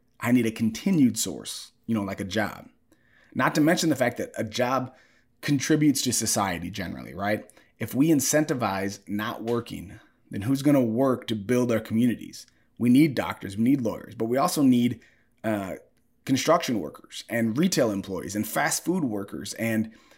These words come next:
uh, policemen and firemen. And we need jobs. We need, not just for the economy, but for the community, for us to function as a society,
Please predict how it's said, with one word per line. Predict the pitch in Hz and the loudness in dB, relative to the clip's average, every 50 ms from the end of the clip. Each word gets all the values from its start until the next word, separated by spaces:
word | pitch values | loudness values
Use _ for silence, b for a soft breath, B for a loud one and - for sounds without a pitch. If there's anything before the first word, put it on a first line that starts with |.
| b b b | b b b
uh, | 107 107 104 | -6 -6 -6
policemen | 104 - - 139 151 175 190 - 247 123 101 90 | -6 -4 0 2 2 4 4 4 2 2 0 0
and | 80 107 - | -4 -8 -8
firemen. | - - 202 - 165 147 127 113 107 98 98 98 95 | -2 2 4 4 6 4 4 2 2 0 -2 -4 -2
And | 92 107 107 101 101 - b b b b | -2 -2 -2 -2 -4 -6 b b b b
we | 123 131 127 | 0 2 4
need | 127 135 147 156 156 131 104 104 | 4 4 4 2 0 -2 -6 -6
jobs. | - 127 117 - - 147 120 110 101 104 | -6 -4 -4 -4 -2 -2 -2 -2 -4 -4
We | 113 117 | -2 2
need, | 123 131 131 131 127 123 b b b b b b b - | 4 4 4 4 2 -2 b b b b b b b -2
not | 139 160 165 | -2 -2 0
just | - 165 156 - | 0 0 -2 -2
for | - 135 | -4 -2
the | 117 110 104 | -2 -2 -2
economy, | 98 - - 135 151 185 180 147 127 110 | -4 -6 -4 -2 0 2 4 4 2 2
but | 104 101 104 95 - | 0 -4 -8 -10 -8
for | - 139 | -6 -6
the | 123 113 110 | -6 -6 -8
community, | - 117 107 107 123 156 202 202 165 127 101 95 | -6 -6 -2 0 2 2 4 4 2 2 0 -4
for | 104 - - - - - | -4 -8 -10 -8 -4 -4
us | 160 - - | -2 -2 -2
to | - 98 | -4 -6
function | - - - 170 202 202 - 143 117 | -8 -4 -4 -4 -2 -2 0 0 0
as | 104 104 | 0 -2
a | 98 | -4
society, | - - 107 98 - - 175 180 202 185 147 135 120 110 110 | -6 -8 -6 -6 -4 -2 0 0 2 2 0 0 -2 -2 -4